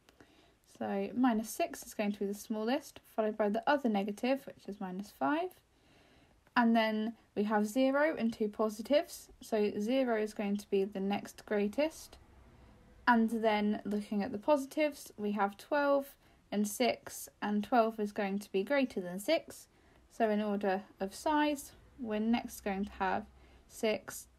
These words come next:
and we'll follow that with the last one, which is twelve. I'm then asked to write the following numbers in order of size again,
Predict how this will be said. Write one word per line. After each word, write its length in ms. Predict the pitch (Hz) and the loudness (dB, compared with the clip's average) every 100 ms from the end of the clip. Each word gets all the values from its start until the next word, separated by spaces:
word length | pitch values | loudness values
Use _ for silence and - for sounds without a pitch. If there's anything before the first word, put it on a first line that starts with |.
| _ | _
and 360 | 208 196 190 - - _ | -4 -2 -4 -8 -18 _
we'll 140 | 202 196 | -8 -8
follow 360 | - 202 185 | -4 -2 -2
that 400 | 185 185 - - - _ _ _ | -2 -4 -6 -14 -20 _ _ _
with 180 | 196 202 | -6 -2
the 80 | 202 | 0
last 360 | 214 214 - | 0 -2 -6
one, 240 | 233 220 214 | -6 -4 -6
which 280 | - 208 - | -6 -6 -4
is 140 | 214 208 | -6 -6
twelve. 440 | - 185 - - - _ _ _ _ _ _ _ _ _ _ _ - _ _ _ _ _ _ _ _ _ _ _ _ _ | -2 -2 -2 -10 -20 _ _ _ _ _ _ _ _ _ _ _ -20 _ _ _ _ _ _ _ _ _ _ _ _ _
I'm 120 | 285 302 | 0 2
then 160 | 330 | 2
asked 340 | - 254 240 - | 4 2 2 -2
to 220 | 240 220 | 0 0
write 540 | 220 220 208 - - - | 2 2 2 -2 -10 -6
the 100 | 208 | -2
following 400 | 226 208 208 202 | 0 2 2 2
numbers 480 | 202 202 202 202 | 2 2 2 0
in 120 | 208 208 | 0 0
order 300 | 202 202 202 | 2 2 0
of 100 | 202 | 0
size 360 | 226 196 208 | 2 4 4
again, 480 | 208 254 320 320 330 | 0 2 2 0 -2